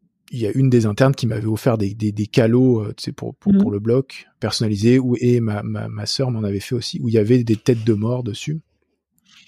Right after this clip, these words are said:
Speaker 1: Et donc, le patient, me voyant arriver avec ça, il me dit, « Oh là là, mais, euh, mais, euh, mais ça, » il dit, « Bah, super, ça,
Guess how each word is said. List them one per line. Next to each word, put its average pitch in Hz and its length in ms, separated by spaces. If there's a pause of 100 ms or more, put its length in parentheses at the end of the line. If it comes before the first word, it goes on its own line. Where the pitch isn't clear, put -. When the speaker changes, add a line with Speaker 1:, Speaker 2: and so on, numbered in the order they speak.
(720)
Speaker 1:
Et 123 100
donc, 131 220
le 123 100
patient, 117 420
me 143 120
voyant 123 300
arriver 123 240
avec 107 100
ça, 139 260
il 127 60
me 110 40
dit, « 104 100 (100)
Oh 107 120
là 123 80
là, 127 260
mais, 101 200
euh, 95 240 (880)
mais, 104 340
euh, 95 320 (220)
mais 101 300
ça, » - 180 (380)
il 110 120
dit, « 120 120
Bah, 110 100
super, 143 640
ça, - 200